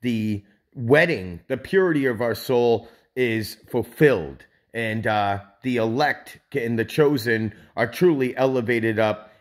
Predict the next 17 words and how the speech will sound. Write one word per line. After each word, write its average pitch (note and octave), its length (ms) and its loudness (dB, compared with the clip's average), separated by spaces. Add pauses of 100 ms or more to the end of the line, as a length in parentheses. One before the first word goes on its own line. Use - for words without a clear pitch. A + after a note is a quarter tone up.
and G#2+ 440 -2
wherever B2+ 520 2
we're C#3 200 2
going B2 400 0
before A2+ 360 -2
the A2+ 200 -2
actual A2+ 560 0
end A2+ 180 -2
of G2+ 80 -4
the G#2+ 80 0
world A2 540 2 (340)
will B2+ 200 2
be A#2 320 -2
a A#2 60 0
testimony A2+ 720 -2
for G#2+ 160 -2
those G#2+ 520 0